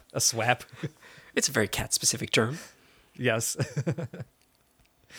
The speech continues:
Speaker 2: But Daniel, he's trying to be a cool cat himself.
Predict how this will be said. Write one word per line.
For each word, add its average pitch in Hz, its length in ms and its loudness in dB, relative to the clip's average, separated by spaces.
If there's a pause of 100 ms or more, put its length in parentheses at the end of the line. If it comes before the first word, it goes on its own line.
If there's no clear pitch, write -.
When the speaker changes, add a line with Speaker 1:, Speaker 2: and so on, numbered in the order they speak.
(1300)
Speaker 2:
But 233 160 4
Daniel, 165 420 4 (1400)
he's - 420 6 (720)
trying 131 220 6
to 113 40 4
be 110 120 6
a 101 60 4
cool 117 280 4
cat 120 280 0
himself. 139 600 0